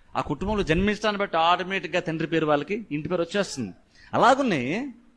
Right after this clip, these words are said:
ఈ యేసుక్రీస్తు యొక్క నామం అనేటువంటిది కూడా దేవుని యొక్క కుటుంబంలో మనం జన్మించడాన్ని బట్టి వచ్చేస్తుంది.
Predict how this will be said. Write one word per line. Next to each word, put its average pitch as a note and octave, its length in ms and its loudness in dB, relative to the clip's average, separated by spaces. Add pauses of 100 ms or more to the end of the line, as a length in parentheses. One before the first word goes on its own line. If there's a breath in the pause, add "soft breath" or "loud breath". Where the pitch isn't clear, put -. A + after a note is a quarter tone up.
(760 loud breath)
ఈ F#3+ 120 4
యేసుక్రీస్తు A#3 480 4
యొక్క A3 140 -4
నామం G3 320 6
అనేటువంటిది F#3 460 0
కూడా C#3 260 -2
దేవుని G#3 380 0
యొక్క A3+ 140 -4
కుటుంబంలో A3+ 560 4
మనం G#3 240 0
జన్మించడాన్ని A3+ 720 -2
బట్టి A#3+ 380 2
వచ్చేస్తుంది. E3+ 540 -4